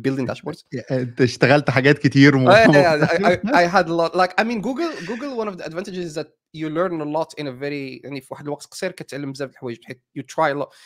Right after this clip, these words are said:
Speaker 1: It's, it's in, it's, it's an always changing company. There is always things happening all the time, right?
Speaker 2: Uh-huh.
Speaker 1: And then ألفين وسبعتاش، uh, صراحة، ال-، the only reason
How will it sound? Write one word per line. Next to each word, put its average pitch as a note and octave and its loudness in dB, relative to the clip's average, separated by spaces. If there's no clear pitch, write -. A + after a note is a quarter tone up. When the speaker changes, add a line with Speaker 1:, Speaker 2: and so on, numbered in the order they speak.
Speaker 1:
It's, - -10
it's G#3+ -6
in, G#3+ -6
it's, G#3 -8
it's G3 -8
an F#3 -8
always G#3 -2
changing D#3+ -6
company. B2 -12
There C3 -12
is B2 -14
always D3 -4
things C3+ -10
happening B2+ -8
all B2+ -4
the A2+ -10
time, A#2 -14
right? - -18
Speaker 2:
Uh-huh. G#2+ -6
Speaker 1:
And F3+ -4
then G#3+ -2
ألفين A3+ -6
وسبعتاش، A3+ -8
uh, D3+ -6
صراحة، A3 -2
ال-، C#3+ -8
the C#3 -4
only F#3+ -2
reason C#3+ -10